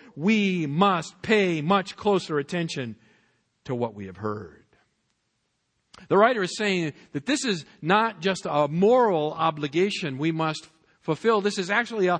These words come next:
a logical obligation. All of that being true, that Jesus Christ is the sum of all things, therefore we must pay much closer attention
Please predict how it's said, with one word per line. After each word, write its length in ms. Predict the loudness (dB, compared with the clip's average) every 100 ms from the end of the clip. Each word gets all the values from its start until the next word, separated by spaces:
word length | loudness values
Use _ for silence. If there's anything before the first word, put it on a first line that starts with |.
| -2
a 120 | 0 2
logical 1000 | 4 2 2 0 -2 -6 -2 -4 -4 -14 _ _
obligation. 840 | 0 0 0 -4 -4 -4 -8 -12 -16 -20 -20 _ _ _
All 320 | 6 6 6
of 140 | 2 2
that 360 | 0 -2 -4
being 380 | 0 2 2 0
true, 400 | -2 2 2 4
that 180 | 2 0
Jesus 520 | 0 2 2 0 -6
Christ 500 | -2 2 2 2 0
is 140 | 0 2
the 160 | -2 -4 -18
sum 680 | -10 0 4 4 4 0 -2 -4 2
of 160 | 2
all 420 | 4 6 6 6 2
things, 560 | -2 0 0 -2 -6 -10 -14
therefore 960 | -4 2 4 4 2 0 2 4 4
we 300 | 4 2 2
must 340 | 4 2 0 -4
pay 220 | -2 0
much 480 | 0 2 4 2 0
closer 380 | -4 -4 -4 -6
attention 540 | -4 -6 -6 -10